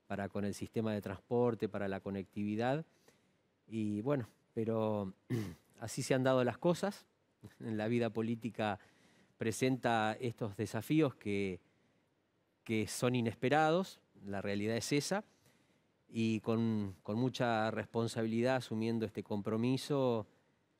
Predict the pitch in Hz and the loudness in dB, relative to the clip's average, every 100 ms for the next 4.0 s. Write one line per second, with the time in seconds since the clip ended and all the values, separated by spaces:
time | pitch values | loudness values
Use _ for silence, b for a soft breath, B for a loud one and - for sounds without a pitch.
0 | _ 127 110 101 98 _ _ - 107 101 | _ -20 -12 -8 -10 _ _ -6 -4 0
1 | 117 117 113 107 104 98 95 95 _ - | 2 2 2 2 2 0 -4 -10 _ -10
2 | 107 - 104 101 101 - _ _ _ _ | -8 -2 0 0 -4 -10 _ _ _ _
3 | - 110 101 98 - 120 123 107 - | -10 -6 -4 -6 -4 -2 0 -2 -6